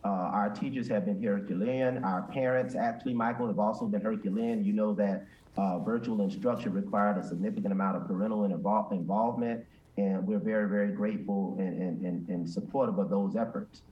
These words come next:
Uh, however, we do not have the flexibility that Lori mentioned from the state as it relates to funding for a full virtual model. However, the Miami-Dade County Public Schools will continue to offer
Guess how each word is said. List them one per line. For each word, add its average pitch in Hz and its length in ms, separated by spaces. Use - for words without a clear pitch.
Uh, 87 180
however, 127 520
we 120 440
do 156 160
not 131 200
have 117 200
the 101 60
flexibility 104 680
that 95 200
Lori 107 220
mentioned 104 460
from 98 140
the 90 80
state 113 240
as 101 160
it 101 60
relates 101 240
to - 260
funding 117 540
for 98 160
a 95 140
full 117 220
virtual 107 400
model. 123 580
However, 117 380
the 107 60
Miami-Dade 107 460
County 104 200
Public 101 320
Schools 110 360
will 113 200
continue 127 640
to 104 160
offer 110 600